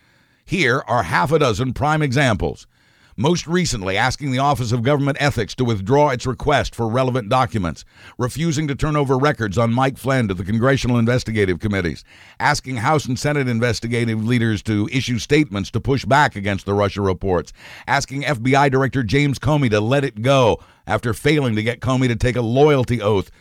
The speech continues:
and after asking Comey if the Russia investigation extended to Trump,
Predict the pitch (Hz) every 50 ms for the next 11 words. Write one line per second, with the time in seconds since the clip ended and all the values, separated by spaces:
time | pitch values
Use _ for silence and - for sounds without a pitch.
0 | _ _ - 92 113 123 127 - 135 127 113 127 135 - - 127 117 101 - 127
1 | 139 135 135 127 110 98 - 117 104 127 143 135 - 147 117 107 117 120 131 123
2 | - 127 117 117 123 117 117 120 120 123 107 101 - - 127 131 135 127 120 113
3 | 104 - - 110 104 - - - - 135 139 120 104 90 - -